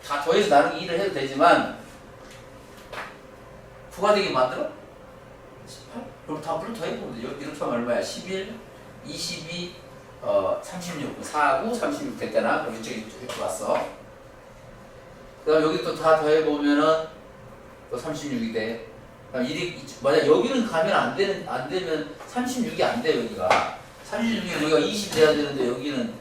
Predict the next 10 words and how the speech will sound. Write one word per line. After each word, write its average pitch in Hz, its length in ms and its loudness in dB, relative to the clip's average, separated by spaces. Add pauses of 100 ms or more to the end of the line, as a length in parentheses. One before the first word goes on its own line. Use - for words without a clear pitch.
(400)
어, 98 800 0
얼마야? 120 280 2
이십이가 - 460 0
돼버리네. - 640 -2
안 - 160 -12
되네. - 420 -8 (480)
또 123 60 -8
이-, 143 260 -4
이쪽으로 202 360 0
가면은 147 560 2